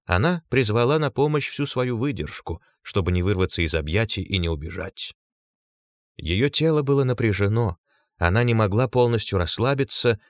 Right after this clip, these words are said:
хотя сдержанность Акинона ей помогала. Он целовал её медленно,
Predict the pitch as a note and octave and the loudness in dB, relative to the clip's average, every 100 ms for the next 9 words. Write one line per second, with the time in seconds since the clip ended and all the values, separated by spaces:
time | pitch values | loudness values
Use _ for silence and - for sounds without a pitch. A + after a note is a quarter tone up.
0 | _ - G2 A#2 F2 A2 A#2+ G2+ G#2 - | _ -4 0 0 2 0 0 0 0 -2
1 | - - F2+ F#2+ A2+ A2 G2+ G2+ F#2 G2 | -4 -2 0 2 2 0 0 0 0 0
2 | G2+ E2+ - - _ _ _ _ _ _ | 0 -2 -4 -12 _ _ _ _ _ _
3 | _ _ D3+ D#3 B2 A2 A2+ C#3 G#2+ F#2 | _ _ -4 -2 0 0 2 2 2 0
4 | D#2+ E2+ A#2 A2+ A2 G#2 F#2+ | 2 0 0 -2 -2 -2 -4